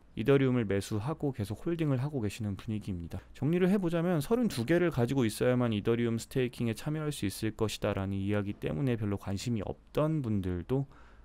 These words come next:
거래소를 통한 소액 스테이킹이 가능할 것으로 예상이 되기 때문에 소액 투자자분들도 이제 이 이더리움 축적 현상에 어느 정도 기여를 하고 있다라고 보이는 현 상황입니다.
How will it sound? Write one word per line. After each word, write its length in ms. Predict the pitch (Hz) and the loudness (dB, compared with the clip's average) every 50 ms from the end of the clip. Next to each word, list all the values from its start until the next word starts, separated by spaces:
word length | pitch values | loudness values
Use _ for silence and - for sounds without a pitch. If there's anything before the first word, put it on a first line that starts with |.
| - - - | -16 -2 2
거래소를 440 | 104 98 117 117 - 127 117 117 107 | 4 6 6 4 4 2 -2 -2 -2
통한 280 | - - 131 123 120 | -2 -2 0 0 0
소액 320 | 120 - 175 175 175 165 - | 0 2 4 4 4 2 -2
스테이킹이 480 | - - - 151 131 - - 127 117 | -6 -4 -4 -4 -2 -2 -2 -2 -2
가능할 340 | - - 104 104 107 107 104 | 0 0 0 0 2 0 0
것으로 300 | 104 - 104 - 107 98 92 | 0 -2 -4 -2 -2 -4 -4
예상이 280 | 90 - 110 107 104 | -2 -2 -2 -2 -2
되기 240 | 95 - 98 90 92 | -2 -2 -4 -4 -4
때문에 640 | - - 127 151 175 165 131 113 113 117 101 90 90 | -4 -2 -2 0 0 0 0 0 -2 -2 -2 -4 -6
소액 320 | - - - 147 143 139 | -8 -6 -2 -2 -2 -2
투자자분들도 720 | - - 120 120 104 104 101 101 95 92 90 90 90 - - 101 | -2 -2 -2 -2 0 -2 -2 -4 -4 -6 -6 -6 -8 -8 -10 -10
이제 160 | 95 - - | -8 -8 -8
이 240 | 98 101 98 90 90 | -6 -6 -6 -6 -6
이더리움 400 | 92 - - 90 90 110 107 101 | -2 0 0 2 2 0 -2 -4
축적 400 | - - - - - 117 - - | -6 -8 -8 -6 -6 -6 -4 -4
현상에 480 | 135 139 151 151 139 117 101 98 - - - - - - - - - - - - - | -2 -2 0 0 0 0 -2 -2 -4 -8 -10 -12 -14 -16 -18 -18 -20 -20 -16 -10 -6
어느 160 | 101 104 104 | -2 -2 0
정도 240 | 98 107 101 98 95 | 0 0 -2 -2 -4
기여를 400 | - - - 110 104 104 104 101 | -4 -2 0 0 2 2 0 -2
하고 240 | 107 143 - 113 98 | -2 -4 -4 -4 -6
있다라고 520 | - - 95 92 90 87 85 - 95 92 | -4 -4 -4 -4 -4 -4 -6 -6 -8 -8
보이는 520 | - - 104 98 95 95 92 92 92 - 117 - - - | -4 -2 -2 0 0 0 -2 -2 -4 -6 -8 -12 -8 -2
현 220 | - 123 120 110 | 0 0 2 2
상황입니다. 640 | 101 113 123 127 117 104 92 87 85 80 82 85 | 0 0 0 0 0 0 -2 -4 -4 -6 -8 -10